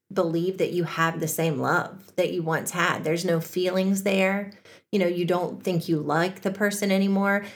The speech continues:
Sometimes that's our own doing because of sin. I mean, I had taken my energy and focused it elsewhere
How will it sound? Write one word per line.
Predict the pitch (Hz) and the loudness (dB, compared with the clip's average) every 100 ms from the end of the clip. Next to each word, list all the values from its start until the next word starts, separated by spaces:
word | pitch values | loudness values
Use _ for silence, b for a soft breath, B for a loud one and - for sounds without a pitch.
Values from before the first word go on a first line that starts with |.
| B | B
Sometimes | - 226 254 311 262 | 0 2 2 2 2
that's | 196 190 190 | 2 2 2
our | 175 | 0
own | - 180 165 | 0 0 2
doing | 160 190 156 - | 2 2 0 -4
because | - 175 180 165 | -4 -2 0 0
of | 156 | 0
sin. | - 175 135 123 - | 0 0 0 -2 -2
I | |
mean, | 175 175 | 0 2
I | 190 | 2
had | 214 196 - - | 4 2 0 -6
taken | - 190 190 220 | 0 0 2 2
my | 202 | 2
energy | - 185 180 165 156 | 2 2 2 0 0
and | - 160 156 | 0 0 0
focused | 180 180 165 160 156 | 0 0 -2 -2 0
it | - | 0
elsewhere | 165 - - 143 87 170 | 0 -2 0 0 0 -4